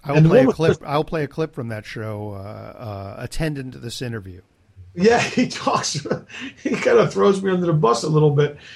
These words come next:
Speaker 2: He talks about my antics on, uh, being on tour with Sam for some reason.
Speaker 1: Oh,
Speaker 2: I was,
Speaker 1: boy, okay.
Speaker 2: you know, I, I was a, a little bit of a magnet for the ladies.
Speaker 1: Oh, I see.
Speaker 2: And, uh, and we went to one of these older theaters where they had this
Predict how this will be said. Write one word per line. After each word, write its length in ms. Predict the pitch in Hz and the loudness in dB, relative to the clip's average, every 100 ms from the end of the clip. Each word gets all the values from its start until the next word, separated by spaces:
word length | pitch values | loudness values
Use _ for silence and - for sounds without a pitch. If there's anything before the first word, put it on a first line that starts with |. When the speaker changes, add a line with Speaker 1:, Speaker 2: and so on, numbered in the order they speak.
| - - | -14 -8
Speaker 2:
He 80 | 156 | 0
talks 260 | 196 180 - - | 2 2 -2 -4
about 160 | 175 | -2
my 220 | 165 180 208 | 2 2 4
antics 720 | 233 233 165 156 - - - - _ | 4 4 4 2 -2 -12 -16 -20 _
on, 260 | 160 160 160 | 4 6 6
uh, 240 | 170 160 156 | 6 4 4
being 240 | 180 185 | 4 6
on 140 | 175 | 4
tour 180 | 156 190 | 4 4
with 140 | 160 143 | 4 4
Sam 360 | 202 208 151 | 2 4 2
for 80 | - | 0
some 240 | 135 156 165 | 0 2 4
reason. 300 | 170 143 135 | 4 4 4
Speaker 1:
Oh, 60 | |
Speaker 2:
I 40 | 139 | 4
was, 160 | 135 | 2
Speaker 1:
boy, 60 | 120 | -2
okay. 340 | - 107 110 - _ _ _ | -12 -12 -14 -16 _ _ _
Speaker 2:
you 60 | - | 2
know, 220 | 202 202 190 | 4 4 4
I, 140 | 190 | 4
I 20 | |
was 180 | 190 180 | 4 4
a, 80 | 196 | 2
a 440 | 185 175 151 - - | 4 4 2 -10 -2
little 240 | 190 214 | 4 6
bit 120 | 190 202 | 6 4
of 120 | 170 | 4
a 60 | 165 | 4
magnet 420 | 180 185 180 196 | 4 4 2 -2
for 140 | - 170 | -4 2
the 100 | 170 | 4
ladies. 680 | 190 208 139 - - - 120 | 6 4 2 -4 -16 -14 -8
Speaker 1:
Oh, 60 | |
I 140 | 123 185 | -6 -6
see. 180 | - 160 | -2 -2
Speaker 2:
And, 320 | 117 135 151 | 0 -4 0
uh, 100 | 160 _ _ _ 151 | -2 _ _ _ 0
and 80 | 160 | 4
we 80 | 180 | 6
went 180 | 180 175 | 6 4
to 60 | |
one 180 | 175 180 | 2 4
of 60 | 180 | 4
these 180 | 175 147 | 2 2
older 440 | 185 196 202 185 | 4 6 6 4
theaters 640 | 139 196 214 185 151 143 | 4 2 4 6 6 4
where 120 | 170 170 | 0 2
they 100 | 156 | 4
had 260 | 180 160 | 4 4
this 320 | 170 151 - | 4 2 -4